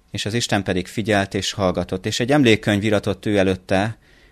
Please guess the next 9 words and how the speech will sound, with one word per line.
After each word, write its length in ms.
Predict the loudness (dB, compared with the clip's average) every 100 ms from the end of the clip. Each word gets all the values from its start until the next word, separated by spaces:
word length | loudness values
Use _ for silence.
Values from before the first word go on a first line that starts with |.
| _
azoknak, 440 | -4 -2 -2 -2
akik 260 | -2 -4 0
valóban 480 | 2 2 2 0 -2
tisztelik 520 | -6 -6 -4 -4 -4
őt, 200 | -6 -6
akik 220 | -10 -6
valóban 420 | -2 -2 -2 -4
félik 460 | -4 -6 -4 -4 -6
őt, 340 | -6 -6 -12